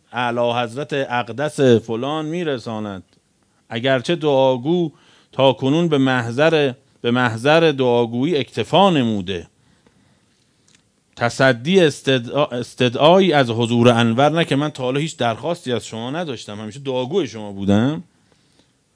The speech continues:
ولی نظر به تواصل اخبار به وقوع وقایعی چند که توانی از عرض مفاسد آنها خلاف رعایت حقوق دین و دولت است، عرضه می‌دارد. ببینید با چه ادبیاتی داره صحبت می‌کنه.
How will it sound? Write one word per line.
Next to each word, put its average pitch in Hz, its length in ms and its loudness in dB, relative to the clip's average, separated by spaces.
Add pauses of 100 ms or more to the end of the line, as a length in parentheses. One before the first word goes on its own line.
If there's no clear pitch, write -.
(160)
ولی 147 200 2
نظر 151 480 6
به 196 100 2
تواصل 151 540 0
اخبار 139 500 0
به 131 120 0
وقوع 131 560 -2 (280)
وقایعی 120 580 0
چند 147 280 -2
که 123 100 -6
توانی 120 560 -2
از 117 260 -4 (840)
عرض 139 280 0
مفاسد 127 640 0
آنها 139 460 2
خلاف 139 400 0
رعایت 139 480 0
حقوق 127 320 -2
دین 117 220 0
و 117 80 0
دولت 117 400 -4
است، 170 220 -2
عرضه 127 320 -2
می‌دارد. 110 680 -4 (720)
ببینید 165 300 -8
با 139 100 -8
چه - 200 -10
ادبیاتی 110 640 -16
داره 101 200 -12
صحبت 92 480 -6
می‌کنه. 107 320 -20